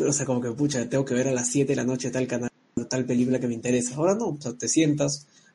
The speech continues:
puede ser la una de la tarde, las dos de la mañana, y te provoca, pucha, Breaking Bad, o la ahora galardonada, eh, Roma,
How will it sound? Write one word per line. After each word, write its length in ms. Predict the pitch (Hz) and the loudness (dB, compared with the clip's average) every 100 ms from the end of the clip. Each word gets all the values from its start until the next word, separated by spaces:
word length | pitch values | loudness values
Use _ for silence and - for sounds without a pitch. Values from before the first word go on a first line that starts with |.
| - | -4
puede 140 | 127 | -2
ser 140 | 131 123 | 0 0
la 120 | 120 | 2
una 100 | 139 | 2
de 40 | 131 | 0
la 40 | |
tarde, 340 | 123 127 123 123 | 0 0 0 0
las 320 | 117 113 - | -2 -4 -2
dos 140 | 143 | 0
de 80 | 131 | 2
la 80 | 123 | 2
mañana, 580 | 120 135 131 117 120 120 - | 2 2 0 0 -4 -8 -14
y 60 | 113 | -14
te 120 | 113 | -8
provoca, 320 | 120 123 123 | -6 -4 -6
pucha, 440 | - 127 120 113 117 _ - | -8 -8 -8 -8 -10 _ -10
Breaking 360 | 120 123 123 | -6 -2 -2
Bad, 220 | 120 120 - - | -2 -4 -6 -12
o 340 | 120 - - _ - | -12 -12 -16 _ -6
la 240 | 127 117 | -2 -2
ahora 500 | - 120 139 131 139 - - - - - - - | -2 0 2 0 -4 -10 -20 -20 -20 -20 -10 0
galardonada, 840 | 123 120 113 107 139 156 120 123 - - - - - | 4 4 2 2 4 4 4 0 -6 -20 -20 -20 -4
eh, 320 | 117 110 110 | 0 2 2
Roma, 440 | 123 139 123 117 | 2 2 2 0